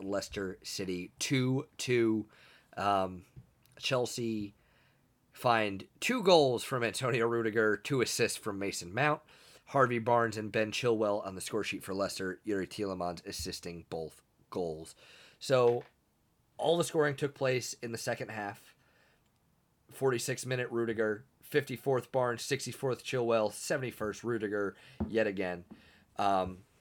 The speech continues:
big talking point in the lineup here for Chelsea. Um, and that is in between the sticks.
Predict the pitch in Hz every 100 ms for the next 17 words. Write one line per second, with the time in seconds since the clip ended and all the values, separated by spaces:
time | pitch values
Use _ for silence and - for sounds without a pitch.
0 | - - - 76 - - 165 190 208 196
1 | 202 180 180 180 151 139 135 135 113 80
2 | - 98 - 92 - 80 - 78 - _
3 | _ _ - 90 90 87 _ _ _ _
4 | _ _ _ _ _ _ _ _ _ _
5 | 117 113 113 123 120 - 123 120 113 113
6 | - 165 143 156 131 - 131 117 -